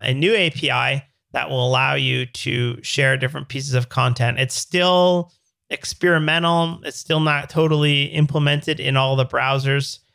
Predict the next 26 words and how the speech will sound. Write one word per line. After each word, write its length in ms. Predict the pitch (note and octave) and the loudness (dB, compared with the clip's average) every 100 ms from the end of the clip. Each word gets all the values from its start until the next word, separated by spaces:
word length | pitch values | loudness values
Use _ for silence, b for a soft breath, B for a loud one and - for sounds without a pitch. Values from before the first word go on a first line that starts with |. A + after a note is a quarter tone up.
| _ _ _ - | _ _ _ -10
which 220 | C#3 C#3 | -8 -2
is 120 | C#3 | -2
a 40 | C#3 | 0
bit 160 | D3 | 2
of 100 | C#3 | 2
a 80 | C#3 | 2
bummer. 280 | C3 C3 C3+ | 2 2 2
It 120 | C3+ | 0
looks 640 | C3+ E3+ G#3 - - - - | 0 2 0 -4 -12 -14 -14
like 400 | - C#3+ C#3 B2+ _ | -2 0 0 -2 _
Safari 1040 | - D3 - - E3 F3 F3 F3 E3+ E3+ D#3+ | -8 -8 -8 -4 0 2 4 2 2 0 -2
and 720 | D#3+ D3+ D3 D3 D3 D3 D3 - _ _ | 0 2 2 0 -2 -4 -10 -18 _ _
Chrome 920 | - - F3 D#3+ D#3+ D#3+ E3 D#3+ E3 D#3 | -12 -2 2 4 4 2 2 2 2 -2
for 200 | - D3+ | -4 -2
Android 760 | C#3 D3 D#3+ D#3 E3+ D#3+ E3+ F3+ - _ _ _ _ _ _ _ _ | 0 0 0 0 2 2 2 -2 -12 _ _ _ _ _ _ _ _
and 260 | - C3+ C3 | -2 0 0
I 180 | C3 C#3+ | 0 2
O 120 | C#3+ | 2
S 220 | D3 C#3 | 0 0
are 100 | D3 | 0
the 100 | C3+ | 0
only 220 | C3+ C#3 D3 | 2 2 4
ones 240 | C#3 C#3 | 2 2
that 140 | C3 | -2
support 400 | - B2+ C#3+ D3+ | -4 -6 -2 0
it. 200 | G3 - | 0 -2